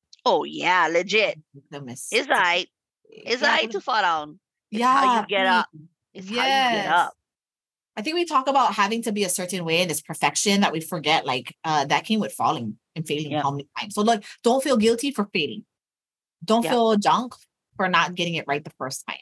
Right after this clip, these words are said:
Speaker 2: It's just don't give up, right? And how you get better at that. And, like, um,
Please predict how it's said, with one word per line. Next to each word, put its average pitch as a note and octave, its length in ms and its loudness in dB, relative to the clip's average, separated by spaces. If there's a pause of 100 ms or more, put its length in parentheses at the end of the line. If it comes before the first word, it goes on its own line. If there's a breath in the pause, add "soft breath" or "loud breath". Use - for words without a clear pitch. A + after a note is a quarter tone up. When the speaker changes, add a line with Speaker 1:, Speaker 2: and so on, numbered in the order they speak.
(100)
Speaker 2:
It's - 160 -6
just - 200 -4
don't F#3+ 140 -2
give F#3 180 -4
up, C#3+ 240 -4
right? F3 300 0
And D3+ 180 -4
how E3 120 -4
you D#3+ 180 -4
get D#3 200 -6
better D3 320 -4
at B2+ 180 -6
that. B2 240 -2
And, D#3+ 180 -4
like, E3 280 0 (480 loud breath)
um, E3 460 4